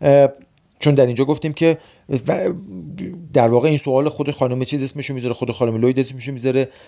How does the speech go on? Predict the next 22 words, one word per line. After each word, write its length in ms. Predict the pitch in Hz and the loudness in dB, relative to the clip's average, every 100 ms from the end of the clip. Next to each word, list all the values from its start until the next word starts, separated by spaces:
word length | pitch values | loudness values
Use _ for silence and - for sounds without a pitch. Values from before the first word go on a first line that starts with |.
| _ 113 | _ 2
the 40 | |
interactor 720 | 143 156 143 123 104 - 110 - | 4 2 2 4 2 2 -2 0
question 420 | 104 95 - 95 | 0 0 -2 -10
یا 200 | 98 107 | -2 0
مسئلهٔ 580 | 104 117 107 - 117 123 | 0 0 -2 -2 0 -2
تعاملگر. 640 | 139 120 101 92 90 90 85 _ _ - - - _ _ | 0 -2 -2 -4 -6 -8 -10 _ _ -20 -20 -20 _ _
تعاملگری 1080 | - 160 160 160 165 151 165 160 214 220 202 _ _ _ - | 2 4 4 4 2 4 2 2 -2 -2 -4 _ _ _ -2
به 140 | 147 | 0
نتیجهٔ 600 | 156 156 143 160 131 196 | 2 2 2 0 2 4
انتخاب 440 | 202 151 - 160 156 | 4 0 0 0 2
کاری 220 | 151 139 | 2 2
نداره، 420 | 131 110 87 80 - _ _ - _ _ _ | 2 0 -2 -8 -14 _ _ -20 _ _ _
بلکه 340 | 131 170 185 190 | 2 2 4 2
این 120 | 190 | 2
پرسش 400 | 170 151 - 170 | 4 2 2 0
اصلاً 180 | 165 180 | 0 0
معطوف 580 | 175 147 131 190 185 202 | -2 -2 -2 -4 0 0
به 380 | 170 190 196 - - - | 4 4 4 0 -18 -14
فرایند 960 | - 135 143 135 151 175 123 101 85 - _ - | 2 4 6 6 6 4 2 -2 -2 -8 _ -2
انتخاب 440 | 123 - 113 98 | -2 2 0 0
طبیعی. 480 | 95 92 87 85 82 _ - - _ _ _ _ _ _ _ _ - | -2 -4 -4 -10 -14 _ -20 -20 _ _ _ _ _ _ _ _ -4
اه، 280 | 127 123 | 2 4